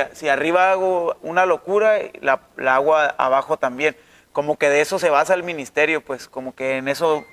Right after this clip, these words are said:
en eso radica la Cuarta Tribu, en que, en que la gente vea tal cual somos, pues, que no ande diciendo, "Ah, estos vatos se creen muy santos y abajo son diferentes".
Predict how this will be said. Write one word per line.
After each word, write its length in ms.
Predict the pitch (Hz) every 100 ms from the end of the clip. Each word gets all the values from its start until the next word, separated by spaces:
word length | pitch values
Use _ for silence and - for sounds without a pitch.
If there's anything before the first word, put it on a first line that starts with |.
| - -
en 180 | 147
eso 240 | 147 143 175
radica 580 | 170 151 160 - 185 175 - _ _ _ _
la 200 | 143 143
Cuarta 380 | - 156 - 170
Tribu, 320 | 170 196 190
en 60 | 175
que, 380 | 156 143 131 -
en 220 | 147 147
que 140 | 151 147
la 120 | 135
gente 320 | 151 156 175
vea 380 | 170 175 180 180
tal 220 | 143 131
cual 240 | 143 151
somos, 400 | 147 151 170 147
pues, 320 | - 135 123 _ _ _ _ -
que 540 | 139 139 139 139 135
no 160 | 135 147
ande 200 | 160 165
diciendo, 380 | 156 160 156 147
"Ah, 140 | 180
estos 260 | 180 175 170
vatos 280 | 170 156
se 140 | 170 147
creen 200 | 147 165
muy 140 | 170
santos 380 | 160 165 175 170
y 40 | 147
abajo 360 | 135 143 160
son 180 | 151 156
diferentes". 640 | 165 143 131 151 156 127